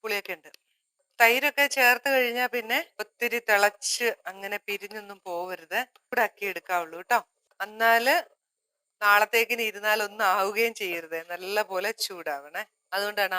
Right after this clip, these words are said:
ആദ്യം അരപ്പിട്ടിട്ട് അതുപോലെ ഒന്ന് തിളച്ചതിന് ശേഷം തൈര് ഒഴിച്ച്. വേറൊരു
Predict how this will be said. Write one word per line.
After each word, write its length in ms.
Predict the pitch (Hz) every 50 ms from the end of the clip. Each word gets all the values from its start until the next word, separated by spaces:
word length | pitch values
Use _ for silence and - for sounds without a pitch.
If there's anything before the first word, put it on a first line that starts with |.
| 180 175
ആദ്യം 300 | 180 180 190 190 190 190 185 175
അരപ്പിട്ടിട്ട് 540 | 175 180 - - 180 - - 170 _ 226 262 269
അതുപോലെ 420 | - _ _ 170 170 170 170 175 170
ഒന്ന് 200 | 165 165 185 233 247 - _ _ _ _ _ _
തിളച്ചതിന് 500 | 190 185 185 180 - - 208 190 190 190 - -
ശേഷം 360 | 196 185 185 - - 254 269 269 240 190
തൈര് 220 | 165 147 147 139 139
ഒഴിച്ച്. 280 | 135 - - - - 165 175 - - - _ _ _ - - - - _ _ 240
വേറൊരു 360 | 247 254 247 262 262 247